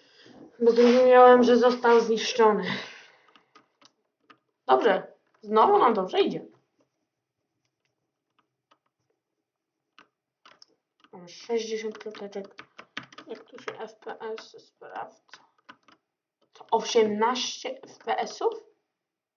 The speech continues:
Aha, weź się.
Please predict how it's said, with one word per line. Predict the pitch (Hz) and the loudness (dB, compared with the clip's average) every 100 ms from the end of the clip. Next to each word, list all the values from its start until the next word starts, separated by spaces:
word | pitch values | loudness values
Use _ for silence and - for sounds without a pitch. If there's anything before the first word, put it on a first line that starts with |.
| _ _ _ _ _ _ _ _ _ _ _ _ _ _ _ _ - | _ _ _ _ _ _ _ _ _ _ _ _ _ _ _ _ -6
Aha, | 190 190 196 247 - - | -2 2 2 0 -4 -16
weź | 202 202 | -10 -8
się. | - | -8